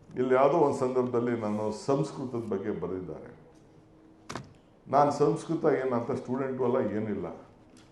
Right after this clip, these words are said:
ಒಂದಿನ ದೇವೇಗೌಡರು, ಆ, ಚೀಫ್ ಮಿನಿಸ್ಟರ್ ಇದ್ದರು, ಬಾಲ-, ನಮ್ಮ ಬಾಲಗಂಗಾಧರ ಸ್ವಾಮೀಜಿಯವರು ಐವತ್ತನೇ ವರ್ಷದ ಹುಟ್ಟಿದಬ್ಬ. ಅದಕ್ಕೆ ಇವರು ಸತ್ಯಸಾಯಿ ಬಾಬಾ ಅವರು ಈ ಗೆಸ್ಟ್ ಆಗಿ ಬಂದಿದ್ದರು.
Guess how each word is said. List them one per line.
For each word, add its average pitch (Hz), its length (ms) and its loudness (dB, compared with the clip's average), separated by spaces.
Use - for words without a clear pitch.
ಒಂದಿನ 123 260 0
ದೇವೇಗೌಡರು, 127 840 4
ಆ, 95 1080 -6
ಚೀಫ್ 143 240 -2
ಮಿನಿಸ್ಟರ್ 110 320 -2
ಇದ್ದರು, 101 400 -8
ಬಾಲ-, 110 340 6
ನಮ್ಮ 104 200 2
ಬಾಲಗಂಗಾಧರ 123 520 6
ಸ್ವಾಮೀಜಿಯವರು 101 960 -2
ಐವತ್ತನೇ 123 520 2
ವರ್ಷದ 110 300 -2
ಹುಟ್ಟಿದಬ್ಬ. 101 540 -4
ಅದಕ್ಕೆ 143 680 2
ಇವರು 117 580 -2
ಸತ್ಯಸಾಯಿ 131 460 0
ಬಾಬಾ 110 220 2
ಅವರು 107 400 -2
ಈ 104 200 -6
ಗೆಸ್ಟ್ 110 280 -2
ಆಗಿ 113 280 -2
ಬಂದಿದ್ದರು. 95 560 -8